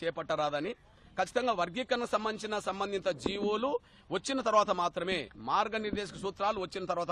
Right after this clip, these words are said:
మాత్రమే నోటిఫికేషన్లు అనేది జారీ చేయాలని చెప్పి నేను విజ్ఞప్తి చేస్తున్నాను. ముప్పై ఏళ్ల పోరాటం, అన్యాయం జరిగిందనేది న్యాయ వ్యవస్థ కూడా అంగీకరించింది కనుక మళ్ళీ వర్గీకరణ ప్రక్రియను వెంటనే అమలు చేయకపోతే మరి న్యాయాన్ని మళ్ళీ అమలు చేసినట్టు కాకుండా పోతుంది,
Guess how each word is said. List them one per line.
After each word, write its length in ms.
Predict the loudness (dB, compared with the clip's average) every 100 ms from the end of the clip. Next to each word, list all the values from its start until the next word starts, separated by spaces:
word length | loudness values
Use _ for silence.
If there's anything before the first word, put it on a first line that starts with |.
| -2
మాత్రమే 340 | -2 -2 -4 -4 -8 -14 -14 -6 -2
నోటిఫికేషన్లు 560 | -2 -2 -2 0 0 0
అనేది 220 | -2 -2 0
జారీ 180 | 0 2
చేయాలని 300 | 0 0 -4
చెప్పి 180 | -6 -6
నేను 100 | -6
విజ్ఞప్తి 260 | -8 -10 -12
చేస్తున్నాను. 420 | -14 -12 -12 -12 -12 -12
ముప్పై 200 | -4 4 6
ఏళ్ల 140 | 6 2 4
పోరాటం, 440 | 6 6 2 -2 -10 -8
అన్యాయం 280 | 0 2 4
జరిగిందనేది 680 | 4 2 2 2 2 0 0 2
న్యాయ 160 | 4
వ్యవస్థ 200 | 4 2 2
కూడా 100 | 2 2
అంగీకరించింది 540 | 0 -2 -4 -4 -4 -2
కనుక 380 | -2 2 2 2 -8 -20 -20 -10 0
మళ్ళీ 200 | 0 2 2
వర్గీకరణ 420 | 2 2 2 4 2
ప్రక్రియను 360 | 0 2 2 2
వెంటనే 260 | 0 0 2
అమలు 200 | 2 2 0
చేయకపోతే 500 | -4 -2 -4 -2 -2 -4 -8 -20 -10
మరి 140 | -6 -2
న్యాయాన్ని 440 | 4 6 6 6 6
మళ్ళీ 140 | 6
అమలు 160 | 4 2
చేసినట్టు 300 | 0 -2 -2
కాకుండా 400 | 0 0 2 -2
పోతుంది, 300 | -2 -4 -6